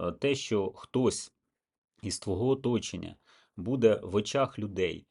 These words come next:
виглядати нормальним, адекватним, таким, кому можна довіряти, слухати, чути, це тільки плюс тобі, бо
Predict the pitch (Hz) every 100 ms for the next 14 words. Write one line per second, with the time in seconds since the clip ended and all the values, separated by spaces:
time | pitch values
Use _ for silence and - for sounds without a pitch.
0 | _ _ 95 98 107 110 - 87 95 101
1 | 104 104 87 80 78 - 98 110 - 92
2 | 95 - 80 80 - 90 123 120 104 -
3 | _ _ - 107 123 117 117 123 110 104
4 | 95 90 92 113 107 92 95 90 82 -
5 | - 117 - 95 - 87 - 180 185 92
6 | - - _ _ - 101 139 139 107 120
7 | 147 120 - 95 87 87 78 95 87